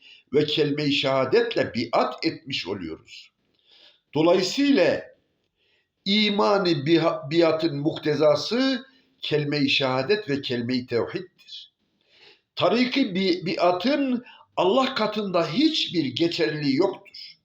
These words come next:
Kendimizi kandırmayalım. Yani Rabbimiz niçin mümin olmadın, niçin Allah'ı tanımadın, Hazreti Muhammed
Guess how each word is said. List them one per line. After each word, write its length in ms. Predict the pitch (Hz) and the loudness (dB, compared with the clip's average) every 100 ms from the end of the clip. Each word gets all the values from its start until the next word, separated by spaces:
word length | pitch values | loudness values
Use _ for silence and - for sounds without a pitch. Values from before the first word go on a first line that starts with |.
| _ _ _ _ _ | _ _ _ _ _
Kendimizi 600 | - 269 214 147 143 269 | 0 2 2 -2 -4 -6
kandırmayalım. 840 | - 156 147 123 104 92 76 - _ _ _ _ _ - | -2 -2 -2 -2 -2 -2 -4 -10 _ _ _ _ _ 0
Yani 320 | 220 240 175 | 2 4 4
Rabbimiz 760 | 127 156 202 175 233 285 285 - - _ | 4 2 2 0 0 0 -2 -10 -20 _
niçin 840 | 135 180 269 294 294 - 247 214 | -4 -2 0 0 0 0 -2 0
mümin 400 | 185 320 180 196 | -2 -4 -4 -4
olmadın, 720 | 175 170 170 170 156 170 - _ _ - - _ | 0 2 2 2 2 0 -4 _ _ -20 -20 _
niçin 840 | 123 202 277 277 - 247 190 - - _ - | -4 2 2 0 -2 0 -2 -6 -12 _ 0
Allah'ı 520 | 156 190 208 190 190 | 2 6 4 4 2
tanımadın, 520 | 185 185 185 180 165 | 2 2 2 2 2
Hazreti 440 | 151 180 180 196 196 | 2 2 0 -2 -2
Muhammed 460 | 175 180 190 226 | 2 2 2 0